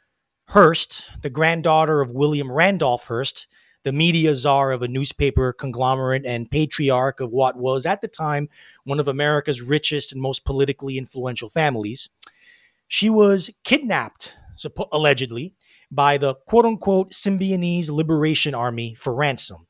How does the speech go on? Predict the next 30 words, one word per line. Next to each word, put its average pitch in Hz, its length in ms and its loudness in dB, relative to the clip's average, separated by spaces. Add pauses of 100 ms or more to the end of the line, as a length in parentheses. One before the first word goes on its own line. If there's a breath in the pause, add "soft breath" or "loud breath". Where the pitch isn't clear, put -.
(600 soft breath)
Now, 123 140 -4
the 131 60 -2
Symbionese 220 640 4
Liberation 160 540 2
Army 135 280 -2
were 135 120 0
supposedly 185 800 0
a 151 80 0 (340)
far-left 170 500 2
revolutionary 151 800 0
political 139 480 -2
group 127 300 -4 (440 soft breath)
that 160 120 0
essentially 202 580 2
devolved 151 600 4
into 151 320 -4
a 143 60 0
crime 156 480 0
organization, 127 840 -2 (480 soft breath)
depending 160 480 0
on 123 240 -8
bank 147 300 0
robbery 135 520 2
and 120 160 -4
kidnapping 127 540 -4
in 120 100 -4
order 120 220 -2
to 117 60 -2
make 117 240 -4
money. 110 320 -8